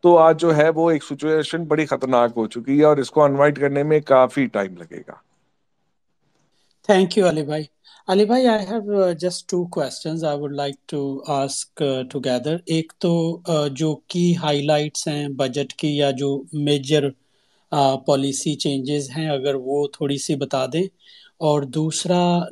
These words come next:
Speaker 2: normally experts जो हैं, उनकी overall assessment क्या है कि ये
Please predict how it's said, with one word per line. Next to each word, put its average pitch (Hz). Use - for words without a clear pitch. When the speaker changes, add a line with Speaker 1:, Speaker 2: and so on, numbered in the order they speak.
Speaker 2:
normally 156
experts 175
जो 160
हैं, 170
उनकी 170
overall 165
assessment 151
क्या 143
है 143
कि 147
ये 143